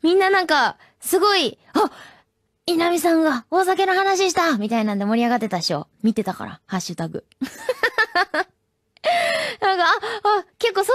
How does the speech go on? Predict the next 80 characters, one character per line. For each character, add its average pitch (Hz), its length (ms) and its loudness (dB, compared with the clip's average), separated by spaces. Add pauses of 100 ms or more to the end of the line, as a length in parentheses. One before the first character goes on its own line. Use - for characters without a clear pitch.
う - 20 2
だ 392 120 4
よ 311 80 0
ね 359 200 0
と 349 100 0
思 269 140 2
っ 233 80 -6
て、 202 180 -2
初 294 280 -4
出 381 160 2
し 330 100 -8
情 381 160 2
報 403 140 0
だ 269 80 2
っ 226 80 -6
た 208 100 -2
も 196 140 -4
ん 202 80 -4
ね 302 240 0
と 233 100 -8
思 196 120 -4
い 190 40 -4
な 190 100 -4
が 180 80 -10
ら 180 60 -10
見 190 140 -8
て - 100 -12
て - 180 -18
さ。 - 200 -10 (800)
そ 349 160 4
う 330 40 2
そ 320 120 2
う、 - 20 -4 (320)
日 285 120 2
本 349 200 -2
酒 339 140 -2
を 330 80 0
飲 330 160 -2
む 302 80 0
の 240 140 0
が 202 120 -6
好 - 100 -20
き 233 120 -4
な 214 140 -4
ん 180 80 -6
で 160 100 -12
す - 80 -20
け - 120 -20
ど、 - 260 -4 (240)
ま 196 100 -4
あ、 - 20 -4
お 196 80 -6
酒 226 400 -6
何 214 240 -2
好 - 80 -14
き 285 120 -6
っ 254 60 -8
て 214 120 -12
な 175 120 -8
っ - 40 -14
た - 100 -18
時 - 240 -14
に 208 120 -10
ね。 370 180 -6 (500)
で、 330 320 -2 (420)
お 262 100 0
つ - 160 -2
ま 403 140 4
み 220 120 2
ね、 208 300 0 (360)
も 220 140 4
う - 140 -6
圧 269 200 0 (220)
倒 392 240 4
的 359 300 -2
タ 285 180 -2
コ 269 140 2
ワ 247 120 4
サ 220 160 0
よ。 190 200 0